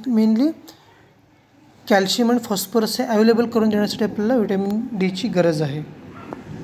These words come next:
The major function of vitamin D is to stimulate transcription of M R N A for calcium transport.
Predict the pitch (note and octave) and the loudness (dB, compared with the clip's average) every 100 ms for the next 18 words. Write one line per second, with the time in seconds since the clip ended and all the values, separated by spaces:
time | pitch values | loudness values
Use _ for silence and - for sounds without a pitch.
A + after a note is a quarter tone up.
0 | - - - - - - - - - - | -14 -14 -16 -16 -14 -14 -14 -14 -14 -14
1 | - - - - - - - - - - | -12 -14 -14 -18 -14 -12 -10 -12 -12 -14
2 | - - - - G3+ G#3 G#3 A3+ A3+ A3 | -12 -12 -6 0 4 4 4 2 2 2
3 | A3+ G#3 A3 A3 G#3+ G#3+ G#3 G3+ - B3+ | 2 2 2 2 2 2 0 -2 -6 -4
4 | C4 - G#3+ G#3 G#3 G#3+ - - - - | -4 -2 0 2 2 0 -4 -18 -20 -20
5 | - - - - - - - - - - | -20 -20 -20 -20 -20 -20 -20 -20 -20 -20
6 | - G#3 F#3+ - A3 A3+ - A3+ A3+ - | 2 2 2 -4 -4 -4 0 0 0 -2
7 | A#3 A3 G3+ G3 G3 G#3 - - - - | 0 4 4 4 -2 -6 -10 -14 -12 -12
8 | - - - - - - A3+ A#3 - - | -10 -10 -14 -20 -16 -4 -4 -4 -14 -20
9 | - G#3+ F#3+ F#3 - A#3+ D4 - G3+ F3+ | 0 2 2 0 0 0 0 2 4 4
10 | - - E3+ D#3+ | 0 -2 -4 -4